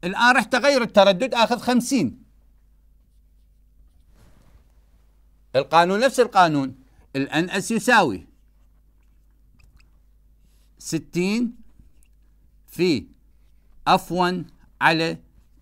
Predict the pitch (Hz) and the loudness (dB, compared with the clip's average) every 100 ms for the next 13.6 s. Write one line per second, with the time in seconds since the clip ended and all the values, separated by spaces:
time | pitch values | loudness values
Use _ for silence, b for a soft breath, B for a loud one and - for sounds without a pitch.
0 | - 170 107 - _ - 165 190 - 131 | -6 -4 -4 -8 _ -6 -2 0 2 0
1 | 104 85 80 _ _ _ _ _ _ _ | -2 -8 -12 _ _ _ _ _ _ _
2 | _ _ _ _ _ _ _ _ _ _ | _ _ _ _ _ _ _ _ _ _
3 | - - 170 - 180 190 226 240 - - | -12 -8 -8 -4 -4 -2 -2 -4 -8 -20
4 | - _ _ _ - 180 120 - - - | -20 _ _ _ -4 -2 -2 -6 -20 -20
5 | _ _ - 131 180 202 220 240 202 240 | _ _ -16 -2 2 2 2 -4 -4 -4
6 | 202 208 202 190 190 175 - - 180 180 | -2 -2 -2 -2 -6 -10 -14 -10 -4 -4
7 | - 254 160 - - _ _ _ _ _ | -2 -2 -2 -6 -14 _ _ _ _ _
8 | _ _ _ _ _ _ _ _ _ - | _ _ _ _ _ _ _ _ _ 2
9 | 180 254 294 320 285 226 - 240 202 208 | 4 4 2 0 0 0 2 2 2 2
10 | 202 190 185 175 170 156 147 131 - _ | 2 2 0 0 -2 -4 -4 -6 -14 _
11 | _ _ _ - 156 - - _ - 165 | _ _ _ -8 -8 -10 -20 _ 0 2
12 | 196 220 220 226 - 226 254 254 254 - | 6 4 4 -2 -4 -2 -2 -2 -2 2
13 | 247 240 220 196 208 127 | 2 2 0 2 0 0